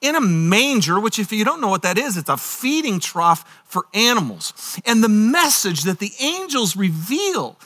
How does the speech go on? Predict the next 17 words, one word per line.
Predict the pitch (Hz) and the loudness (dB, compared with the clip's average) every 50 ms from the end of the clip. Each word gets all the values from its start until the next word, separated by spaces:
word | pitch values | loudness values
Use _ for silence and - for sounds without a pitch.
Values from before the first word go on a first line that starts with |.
| - - - - | -20 -18 -12 -8
that | - 175 | -4 -2
the | 208 | -2
Savior | 202 - - - 320 330 330 349 330 302 208 | 0 0 -2 0 0 0 0 0 0 0 0
has | 196 208 180 160 | 0 0 0 -2
been | 185 202 196 | -2 -2 -2
born | 165 196 226 277 302 | -2 -2 -2 -2 -2
is | 294 196 - | -2 -6 -6
to | - 196 | -4 -4
shepherds, | 170 - - - - - - - 381 359 - - 190 233 - - - - - - _ _ _ _ _ _ _ _ _ _ _ - | -4 -2 -2 -4 -4 -4 -4 -4 -6 -6 -6 -6 -8 -8 -8 -8 -8 -8 -8 -10 _ _ _ _ _ _ _ _ _ _ _ -8
which | 254 - - | -4 -2 0
in | 254 | 2
that | 269 302 320 - | 2 2 2 2
culture | - - - 311 294 - - 240 | 4 4 4 4 4 2 -2 -2
was | 202 202 185 156 | -2 -2 -2 -2
the | 185 185 | -2 -2
lowest | 180 190 202 233 294 311 339 381 359 269 160 135 - - - _ | -2 -2 -2 -2 0 0 0 0 0 -2 -2 -2 -4 -6 -6 _
job. | - - 285 311 339 339 311 185 123 85 - - | -6 -2 2 4 4 4 4 4 2 -2 -6 -12